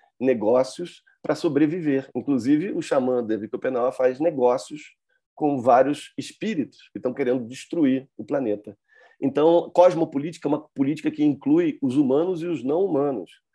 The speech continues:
que inclui, como Krenak diz, o Rio Doce. O Rio Doce tem a sua, a sua persona,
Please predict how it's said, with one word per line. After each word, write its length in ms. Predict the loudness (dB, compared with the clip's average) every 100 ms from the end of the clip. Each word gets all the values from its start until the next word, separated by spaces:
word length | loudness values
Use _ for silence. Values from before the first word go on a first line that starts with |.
| _ _ _
que 120 | 0
inclui, 640 | 2 0 0 2 0 -2 -4
como 200 | -6 -4
Krenak 460 | -4 -2 -4 -6
diz, 480 | -4 -4 -4 -8 -8
o 80 | -6
Rio 380 | -2 -2 -2 0
Doce. 560 | 2 2 2 -8 -18 -12
O 100 | -8
Rio 220 | -6 -4
Doce 340 | 0 0 -2 -4
tem 140 | -2
a 40 |
sua, 320 | 0 4 4 2 -14 _ _
a 100 | -4
sua 280 | -4 0 -2
persona, 880 | 0 -2 -2 -6 0 2 2 0 -2